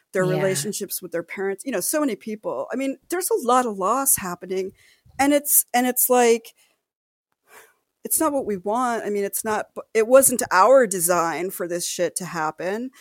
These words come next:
Speaker 1: although many of, many opted in,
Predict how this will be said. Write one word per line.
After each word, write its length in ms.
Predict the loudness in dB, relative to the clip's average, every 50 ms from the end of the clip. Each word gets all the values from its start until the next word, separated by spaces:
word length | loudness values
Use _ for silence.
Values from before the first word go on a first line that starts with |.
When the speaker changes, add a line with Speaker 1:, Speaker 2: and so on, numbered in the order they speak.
| -20 -20 -20 _ _ _ _ _ 2
Speaker 1:
although 400 | 2 4 6 8 6 6 6 2
many 400 | -2 -2 0 2 2 2 4 2
of, 200 | 2 0 -2 -6 _ _ -8
many 440 | -6 -4 -2 0 2 2 2 2 0 0
opted 480 | 0 0 0 0 -2 -6 -8 -8 -6
in, 580 | -4 -2 -2 0 0 -2 -2 -2 -4 -6 -10 -12